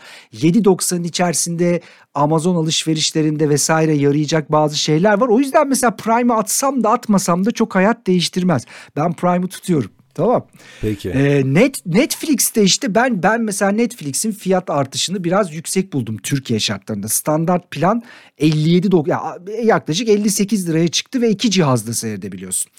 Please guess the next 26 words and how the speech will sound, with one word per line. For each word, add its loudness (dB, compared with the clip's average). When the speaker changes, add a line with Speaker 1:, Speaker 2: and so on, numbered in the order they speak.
Speaker 1:
Şimdi 0
bunu 4
bir 2
köşeye 2
duruyorum, 4
bir 4
acaba 4
diyorum. 2
Şöyle 2
bir 0
düşünmeye 0
başladım. -2
Bak 2
mesela 2
Disney 2
otuz 0
dört 2
doksan 2
dokuz. 0
Çok -2
da -10
aslında -4
ucuz 0
değil 2
bu 0
şartlarda. -4